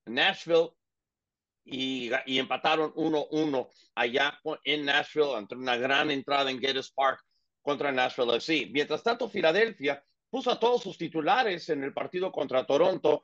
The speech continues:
y luego ya los empezó a retirar a partir del minuto sesenta. Son cuatro días de descanso que hay en, de una sede a otra. Ahora,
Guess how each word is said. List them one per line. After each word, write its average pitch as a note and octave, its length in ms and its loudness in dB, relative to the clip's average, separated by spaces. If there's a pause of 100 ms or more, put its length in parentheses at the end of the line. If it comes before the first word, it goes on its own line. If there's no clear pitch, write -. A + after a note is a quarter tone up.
(160)
y C3+ 140 -2
luego D#3+ 280 4
ya D3+ 140 2
los D#3+ 200 -4
empezó C3+ 340 -2
a D3+ 60 4
retirar C#3 520 -2
a C#3 120 -2
partir C3+ 340 -6
del C3 140 2
minuto B2 480 0 (240)
sesenta. D#3 680 2 (300)
Son G3+ 340 2
cuatro A3 480 4
días F#3+ 360 2
de D#3+ 100 0
descanso D#3+ 680 -4
que C#3+ 160 2
hay D3+ 240 4 (220)
en, B2+ 160 -6
de C3+ 140 0
una D#3+ 240 0
sede D3 320 2
a A#2+ 80 2
otra. D3 440 -2 (360)
Ahora, C#3 340 4